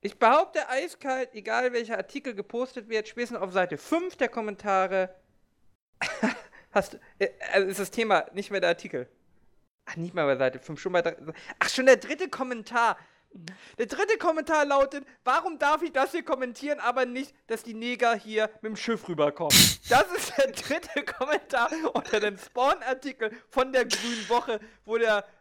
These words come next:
Verbraucherminister angekündigt hat, äh, er wird mehr für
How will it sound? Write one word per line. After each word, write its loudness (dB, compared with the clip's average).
Verbraucherminister -2
angekündigt -4
hat, 0
äh, 4
er 2
wird 0
mehr 0
für 0